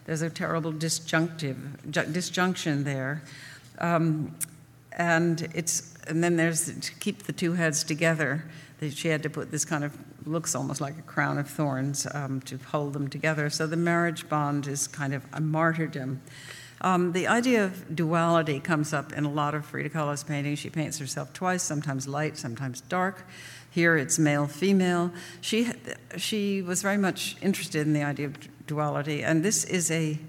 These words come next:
pin or a brooch that she gave to a lover at the end of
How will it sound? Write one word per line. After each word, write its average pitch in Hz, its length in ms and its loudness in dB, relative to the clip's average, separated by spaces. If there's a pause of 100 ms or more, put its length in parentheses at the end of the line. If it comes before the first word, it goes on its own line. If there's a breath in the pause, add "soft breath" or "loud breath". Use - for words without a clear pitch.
(260)
pin 165 420 2
or 143 160 0
a 143 40 -2
brooch 175 420 0
that - 160 -4
she 160 160 0
gave 170 560 0 (140)
to 151 460 0 (440)
a 151 60 -4
lover 156 360 2
at - 120 -6
the 143 100 -2
end 151 180 4
of 151 100 -2